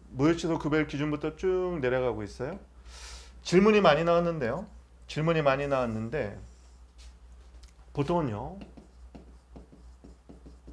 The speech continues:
처분의 효력, 처분의 효력 또는 처분의 적법성. 자,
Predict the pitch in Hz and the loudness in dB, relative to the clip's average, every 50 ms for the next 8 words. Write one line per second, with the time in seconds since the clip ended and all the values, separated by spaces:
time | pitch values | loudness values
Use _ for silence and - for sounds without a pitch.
0 | - - - 208 208 202 196 185 170 180 190 170 123 101 92 - - - - - | -18 -8 -2 0 0 2 2 2 2 2 2 2 2 -2 -2 -10 -20 -20 -20 -20
1 | - - - - - - - - - - - - - - - - - - - - | -20 -20 -20 -20 -20 -20 -20 -20 -20 -20 -20 -20 -20 -20 -20 -20 -20 -20 -20 -20
2 | - - - - 190 196 180 175 170 180 180 196 208 208 202 - - - 180 185 | -20 -16 -6 -2 0 0 0 0 0 0 2 0 0 -2 -4 -12 -8 -2 0 2
3 | 185 190 196 208 208 - - 214 196 202 185 - 160 147 143 - 165 156 156 - | 2 0 -2 -4 -8 -6 -4 0 2 2 0 0 0 -4 0 2 2 2 0 -2
4 | - 123 98 87 - - - - - - - - - - - - - - - _ | -8 -8 -8 -8 -10 -16 -20 -20 -20 -20 -20 -20 -20 -20 -20 -20 -20 -20 -20 _
5 | - - - - - - - - - - - - - - - - - - - - | -20 -20 -20 -20 -20 -20 -20 -20 -20 -20 -20 -20 -20 -20 -20 -20 -20 -20 -20 -20
6 | - - - - - - - - - - - - - - - - - - - - | -20 -20 -20 -20 -20 -20 -20 -20 -20 -20 -20 -20 -20 -20 -20 -20 -20 -20 -20 -20
7 | _ - - - - - - - - - - - - - - - - - - - | _ -20 -20 -20 -20 -20 -20 -20 -20 -20 -20 -20 -20 -20 -20 -20 -20 -20 -16 -6
8 | - 123 120 117 110 110 113 | -4 -2 -2 0 -2 -4 -6